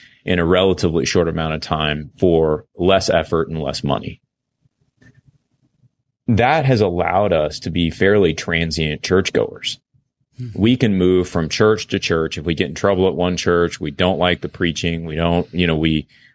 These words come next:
Speaker 1: we disagree with something, whatever, we can leave that church in at the drop of a hat and drive to another one across town.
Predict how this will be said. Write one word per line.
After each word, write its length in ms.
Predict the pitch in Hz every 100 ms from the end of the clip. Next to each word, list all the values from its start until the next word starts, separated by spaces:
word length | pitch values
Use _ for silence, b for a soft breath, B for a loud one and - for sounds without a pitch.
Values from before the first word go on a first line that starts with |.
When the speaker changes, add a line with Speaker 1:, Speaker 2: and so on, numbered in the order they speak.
| -
Speaker 1:
we 140 | 87
disagree 560 | 76 104 110 90 92 92
with 200 | 87 82
something, 540 | 87 80 82 80 80
whatever, 520 | 87 87 76 76 73 _ _ _
we 160 | 120
can 260 | 139 127 92
leave 220 | 95 104
that 260 | 95 90 -
church 440 | - 80 82 -
in 420 | - 87 85 80 -
at 140 | - 90
the 60 |
drop 260 | 85 92 82
of 140 | 85
a 60 | 85
hat 320 | 78 82 82
and 120 | 82
drive 300 | 80 80 78
to 120 | - 80
another 240 | 73 73
one 120 | 71
across 320 | 71 - -
town. 360 | - - - -